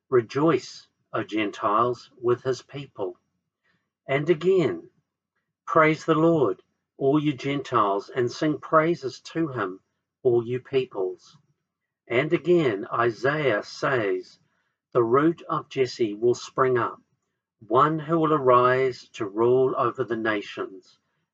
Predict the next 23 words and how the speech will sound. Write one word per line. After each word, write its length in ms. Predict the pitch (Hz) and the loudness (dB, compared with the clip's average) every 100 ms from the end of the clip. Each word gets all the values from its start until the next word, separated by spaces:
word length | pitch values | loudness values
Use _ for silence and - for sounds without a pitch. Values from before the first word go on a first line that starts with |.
| - | -4
The 80 | 120 | -4
Gentiles 920 | - 143 165 - 156 147 143 135 - | -2 -2 -2 -2 -2 0 0 -2 -6
will 220 | 135 135 | 0 0
hope 560 | - - - 160 127 - - | -2 -12 -4 -2 -4 -10 -14
in 180 | 110 87 | -14 -14
him." 280 | 98 92 82 _ _ _ _ _ - | -16 -18 -20 _ _ _ _ _ -6
That's 240 | 104 - | -6 -6
in 240 | 147 120 | -8 -4
Christ 480 | - 135 120 117 - | -4 0 -2 -2 -10
the 80 | 117 | -8
Messiah. 640 | 107 - 131 135 120 95 - _ _ _ _ _ _ 127 | -8 -4 0 0 0 -8 -12 _ _ _ _ _ _ -2
May 200 | 135 156 | 0 2
the 120 | 151 | 2
God 360 | 143 147 170 | 2 4 4
of 120 | 175 - | 2 -2
hope 600 | - - 156 101 - _ _ _ - | -14 -10 -4 -4 -6 _ _ _ -2
fill 160 | 123 | -2
you 160 | 123 113 | 0 -2
with 160 | 113 | -2
all 240 | 107 104 107 | -2 -4 -6
joy 580 | - 120 120 139 147 - _ _ _ - | 0 2 2 0 -6 -16 _ _ _ -6
and 240 | 135 127 - - | -4 -4 -6 -8
peace 440 | 139 95 - - | -4 -4 -6 -20